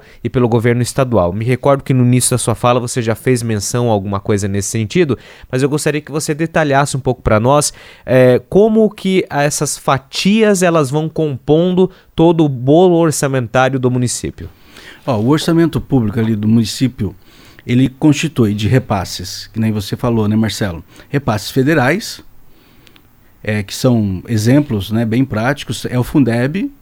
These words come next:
Speaker 2: e o sus, né, que são repasses à saúde, como outros repasses também, porque existem convênios, né, que são feitos com o governo federal,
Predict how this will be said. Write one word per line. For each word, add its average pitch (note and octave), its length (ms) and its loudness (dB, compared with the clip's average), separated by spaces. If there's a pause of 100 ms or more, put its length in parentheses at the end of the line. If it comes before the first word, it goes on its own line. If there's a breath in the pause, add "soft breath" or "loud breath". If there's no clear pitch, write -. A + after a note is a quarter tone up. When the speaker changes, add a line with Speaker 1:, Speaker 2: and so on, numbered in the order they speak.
Speaker 2:
e D3 140 0
o A2+ 300 0
sus, A#3 420 0
né, C3 140 0
que D3 80 -6
são A#2+ 100 -4
repasses G#2 380 -4
à A#2 40 -6
saúde, D#3+ 440 -2
como B2 220 2
outros C#3+ 240 -2
repasses A#2+ 400 -2
também, B2 340 0 (340 loud breath)
porque - 160 0
existem C#3+ 280 0
convênios, E3+ 640 2
né, C#3 100 2
que C3+ 100 -14
são C#3 180 -2
feitos C#3 500 0
com B2+ 120 -4
o A#2 40 2
governo A#2 300 -2
federal, B2 520 0